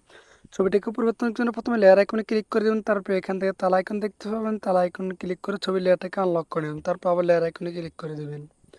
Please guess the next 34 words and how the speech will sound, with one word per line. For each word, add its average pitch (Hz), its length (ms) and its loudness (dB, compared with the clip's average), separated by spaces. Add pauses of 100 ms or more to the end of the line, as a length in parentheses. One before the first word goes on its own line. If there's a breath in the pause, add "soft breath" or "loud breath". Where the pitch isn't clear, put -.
(440 soft breath)
তারপর 214 260 2
এই 214 100 8
ছবিটির 208 280 6
উপর 202 160 -2
ক্লিক 180 240 -2
করে 175 140 -2
দেবেন। 165 240 -6
তারপর 190 280 -4
এখান 202 220 -4
থেকে 208 160 4 (1160 soft breath)
লোগো 202 240 6
আইকন 220 240 2
দেখতে 214 200 -4
পাবেন, 226 220 0
এখান 202 200 -2
থেকে 208 180 2
লোগো 185 220 4
আইকনে 180 320 -2
ক্লিক 165 260 -6
করে 156 180 -2
দিবেন। 151 220 -8 (640 loud breath)
তারপর 202 280 -4
এখান 220 160 0
থেকে 220 160 4
রিসিলেক্টে 185 520 -4
ক্লিক 160 200 -4 (100)
করে 156 200 -2
দিবেন। 147 220 -6 (1080 soft breath)
তো 240 120 2
বন্ধুরা, 208 320 8
দেখতে 233 220 2
পাচ্ছেন 240 260 0
যে 247 120 0
রিসিলেক্টে 226 380 0